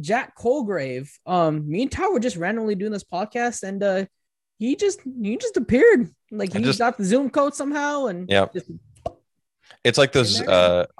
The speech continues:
Speaker 2: did you guys ever hear that story of, like, it was, like, a university down in, like, somewhere in Central America, like, like, I, I don't know, the middle of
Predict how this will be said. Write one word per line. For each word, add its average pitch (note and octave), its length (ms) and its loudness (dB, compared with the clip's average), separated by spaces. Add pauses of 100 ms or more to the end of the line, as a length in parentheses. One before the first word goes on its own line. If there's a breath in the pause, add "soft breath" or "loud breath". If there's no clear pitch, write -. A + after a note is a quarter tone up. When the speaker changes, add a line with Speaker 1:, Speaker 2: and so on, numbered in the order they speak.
(140)
Speaker 2:
did G2 160 -14
you G#2+ 80 -6
guys A#2 160 -2
ever A2 100 -4
hear G#2+ 120 -2
that G2 140 -4
story F2+ 440 -2
of, F#2 100 -8
like, F2 300 -8
it G2 100 -4
was, F2+ 140 -4
like, F2 160 -2
a E2 180 -6 (160)
university F2+ 1000 -4
down E2+ 300 2
in, E2+ 240 -2
like, D#2+ 340 -4 (960)
somewhere G2 580 -4
in G2+ 120 -4
Central G#2+ 340 -4
America, G#2 320 -2
like, E2+ 300 0 (400)
like, E2+ 240 -4 (520)
I, F2+ 180 -4
I F#2+ 40 0
don't F2+ 140 -2
know, E2+ 60 -2
the E2+ 60 -4
middle F2 200 0
of E2+ 180 -8